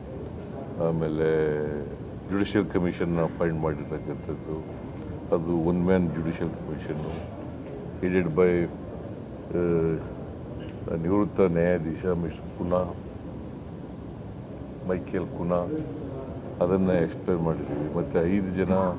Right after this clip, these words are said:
ಪೊಲೀಸ್ ಆಫೀಸರ್ಸ್‌ನ ಸಸ್ಪೆಂಡ್ ಮಾಡಿರ್ತಕ್ಕಂಥದ್ದು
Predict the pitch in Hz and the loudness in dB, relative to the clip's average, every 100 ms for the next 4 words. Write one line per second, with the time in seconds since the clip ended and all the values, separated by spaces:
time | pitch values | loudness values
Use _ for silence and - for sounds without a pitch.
0 | - - - - - 98 101 - 95 90 | -4 -10 -10 -10 2 4 6 6 4 4
1 | 87 90 80 - 87 87 92 - - - | 2 2 0 0 0 0 -2 -4 -8 -10
2 | - - 92 - 104 95 90 78 - 80 | -10 -4 -2 2 4 6 4 2 0 -4
3 | - 67 - - 82 82 | -4 -6 -6 -6 -2 -2